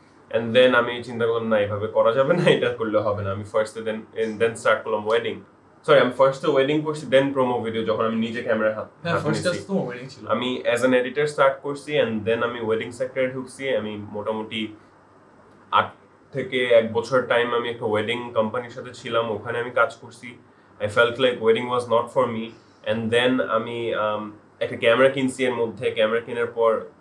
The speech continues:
Speaker 1: ওই যে নিউ নতুন নতুন camera কিনলে যেটা হয়, সবকিছু video করতে চাই। তো আমি brand বা ওই event, ইভেন্টের জন্য promo videos বানাইতাম,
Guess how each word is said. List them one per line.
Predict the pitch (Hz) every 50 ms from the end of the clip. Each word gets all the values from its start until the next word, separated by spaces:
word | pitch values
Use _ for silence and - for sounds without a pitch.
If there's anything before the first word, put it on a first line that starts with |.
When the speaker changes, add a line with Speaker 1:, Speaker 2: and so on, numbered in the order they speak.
| _ _ -
Speaker 1:
ওই | - 117 110
যে | 127
নিউ | 123 123 123 123 120
নতুন | 117 117 104 113 120 120
নতুন | 113 117 117
camera | 117 107 110 113 113 113
কিনলে | 113 113 113 110
যেটা | 113 110 110 107
হয়, | 104 110 104
সবকিছু | 101 - 113 101 - 113 110 107 110
video | 104 107 110 110
করতে | 110 107 - - - -
চাই। | 104 95 87 - _ _ _ _ _ _ _
তো | - 160
আমি | 165 160 139
brand | 127 127 127 123 127 127 123 117 117 110 104
বা | 117 120 117 117 117 113
ওই | 113 113 113 117 117
event, | 113 101 123 117 110 113
ইভেন্টের | 117 110 117 113 110 110
জন্য | 107 117 113 110
promo | 110 113 113 110 110
videos | 110 110 107 101 110 104 104 101
বানাইতাম, | 107 101 101 98 - - 98 98